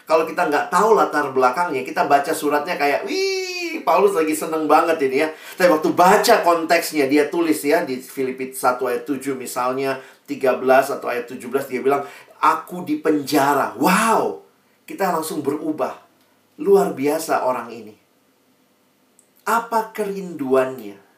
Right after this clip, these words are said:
Lihat. "Yang ku kehendaki ialah mengenal Dia." Teman-teman, sudah berapa lama teman-teman jadi Kristen? <laughs> "Ya,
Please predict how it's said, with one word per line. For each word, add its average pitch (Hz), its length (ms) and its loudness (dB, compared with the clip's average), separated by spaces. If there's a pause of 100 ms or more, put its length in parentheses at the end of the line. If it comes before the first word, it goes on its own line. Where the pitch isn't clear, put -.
(200)
Lihat. 117 320 -10 (800)
"Yang 156 200 0 (120)
ku 156 80 -6
kehendaki 135 800 -4
ialah 120 400 -6
mengenal 117 800 -8 (320)
Dia." 107 400 -18 (2000)
Teman-teman, 160 640 -6 (1600)
sudah 180 160 -6
berapa 175 320 -2
lama 180 320 -2
teman-teman 135 320 -6
jadi 123 160 -6
Kristen? 127 560 -12 (1040)
<laughs> - 800 -20
"Ya, 123 480 2